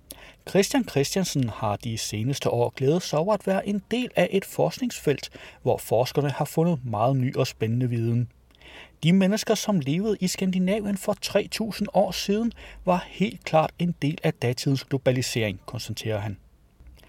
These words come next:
I Norge er arkæologen Lene Melheim ved Kulturhistorisk Museum ved Universitetet i Oslo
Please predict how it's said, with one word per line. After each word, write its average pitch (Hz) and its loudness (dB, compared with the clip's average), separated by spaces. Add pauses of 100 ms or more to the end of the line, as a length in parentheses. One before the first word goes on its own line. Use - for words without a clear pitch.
(480)
I 202 2
Norge 196 6
er 110 2
arkæologen 135 0
Lene 120 0
Melheim 147 2 (340)
ved 131 2 (260)
Kulturhistorisk 180 0
Museum 185 2
ved 110 -4 (100)
Universitetet 135 0
i 156 0
Oslo 185 2